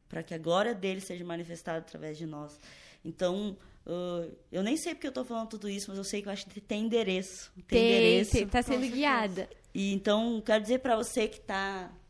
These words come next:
Speaker 1: tá nos vendo aí, talvez você tenha algo, tenha bloqueios dentro de você, e,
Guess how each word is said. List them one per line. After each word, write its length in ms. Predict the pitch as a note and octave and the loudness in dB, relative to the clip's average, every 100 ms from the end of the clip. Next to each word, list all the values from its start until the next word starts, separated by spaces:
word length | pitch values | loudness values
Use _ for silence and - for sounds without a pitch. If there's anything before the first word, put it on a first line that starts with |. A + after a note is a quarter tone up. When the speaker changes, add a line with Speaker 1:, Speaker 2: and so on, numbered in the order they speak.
| - | -8
Speaker 1:
tá 400 | F3 F3 E3 - | -4 -2 -2 -6
nos 240 | - F3+ E3+ | -8 -8 -6
vendo 440 | E3+ E3+ G#3 F#3+ | -2 0 0 -2
aí, 360 | F3 F3+ G3+ - - - - - - - | -2 -2 -6 -10 -20 -20 -20 -20 -16 -4
talvez 320 | F#3 F#3 G3 | -2 0 -4
você 640 | G3+ - G#3 G3+ F#3+ F3 - - _ _ _ - _ - | -4 -4 -2 0 -2 -6 -14 -20 _ _ _ -20 _ -2
tenha 260 | G#3+ A#3+ | 0 2
algo, 320 | A3 G3 G3+ F3+ | 4 4 2 -2
tenha 220 | G3 F#3 | -4 -4
bloqueios 560 | G3 G3+ - G3 G3+ | -2 -4 -2 -2 -2
dentro 240 | G3+ F#3 F3+ | -2 -6 -6
de 80 | F#3+ | -8
você, 640 | F3+ F#3 - F3 F3 F3 - - - - - | -8 -8 -8 -4 -4 -6 -14 -20 -20 -20 -14
e, 540 | - F3+ F3+ F3+ E3+ | -10 -8 -8 -8 -10